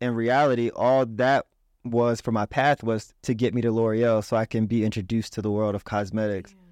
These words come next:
Speaker 1: So it's like, it's crazy how, like, the, the steps align for you when you don't even see them align in that way. But yeah, once I got to L'Oreal and started, like, seeing the opportunity there, like, I don't even remember when the shift happened, but at some point I stopped thinking about film at all.
Speaker 2: Mm.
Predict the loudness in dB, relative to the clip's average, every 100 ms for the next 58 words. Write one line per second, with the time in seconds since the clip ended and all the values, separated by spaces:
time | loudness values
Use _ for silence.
0 | _ _ -4 2 2 2 2 2 -2 -2
1 | 0 0 2 2 2 0 -4 -4 -6 -8
2 | -8 0 -2 0 -2 0 0 -2 -4 -2
3 | -2 -2 -2 0 0 -2 -4 -4 -2 -2
4 | -2 -2 -2 -2 -2 -2 -2 0 0 0
5 | 0 0 2 2 2 2 2 2 0 0
6 | 0 2 2 0 0 -2 0 0 -2 -2
7 | 0 2 0 0 2 2 2 2 -2 _
8 | _ _ _ _ _ -2 0 2 2 2
9 | 2 2 2 2 0 -2 -2 -2 0 0
10 | -2 -6 -2 -4 -4 -4 -2 -2 -2 -2
11 | 0 0 0 0 0 0 -2 0 -2 -2
12 | -4 -6 -2 0 2 -2